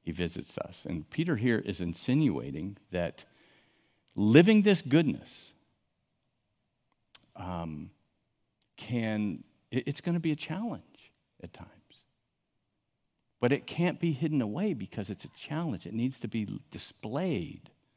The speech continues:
among the pagans because light is most needed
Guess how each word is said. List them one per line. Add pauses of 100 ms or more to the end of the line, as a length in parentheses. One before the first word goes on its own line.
(560)
among
the
pagans (1400)
because
light
is
most
needed